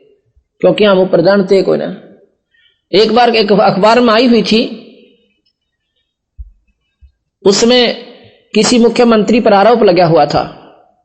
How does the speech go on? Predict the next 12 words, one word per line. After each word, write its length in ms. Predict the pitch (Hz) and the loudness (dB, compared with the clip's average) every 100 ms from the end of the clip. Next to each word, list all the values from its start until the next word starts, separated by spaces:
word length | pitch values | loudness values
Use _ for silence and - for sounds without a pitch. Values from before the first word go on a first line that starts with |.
| _ _ _ _ _ - _ _ _ _ _ _ _ _ | _ _ _ _ _ -20 _ _ _ _ _ _ _ _
इसको 180 | - - | -12 -8
संभाल 300 | - 185 131 | -6 -4 -4
कर 140 | - - | -4 -8
रखो 140 | 127 | -6
भाई, 120 | 117 196 - _ _ _ _ _ _ _ _ - _ _ _ _ _ _ _ _ _ _ - 659 - - - - _ _ _ _ - | -10 -10 -16 _ _ _ _ _ _ _ _ -20 _ _ _ _ _ _ _ _ _ _ -20 _ -14 -14 -14 -20 _ _ _ _ -6
किसी 220 | 202 254 | -4 -2
मुख्यमंत्री 640 | 254 240 262 233 214 226 | -2 -2 -2 -2 -2 -2
पर 180 | 247 233 | 0 -2
आरोप 480 | 226 190 208 247 254 | 0 0 2 2 2
लगा 220 | 202 220 | 0 0
हुआ 200 | 208 190 | 2 0
था 400 | 165 220 240 - | 0 -2 -4 -16